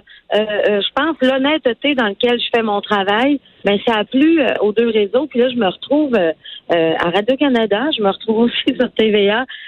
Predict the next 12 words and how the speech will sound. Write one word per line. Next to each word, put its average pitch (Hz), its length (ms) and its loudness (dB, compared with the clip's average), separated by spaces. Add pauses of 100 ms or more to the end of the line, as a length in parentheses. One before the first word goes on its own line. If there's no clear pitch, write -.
(220)
Et 214 280 2
ça 226 140 -2
fascine 262 440 -2
bien 277 180 2
des 247 240 0
gens. 247 260 0
On 269 40 0
me 214 140 2
demande 254 280 -2
comment 226 260 0
j'ai 214 140 -4
fait 196 200 -2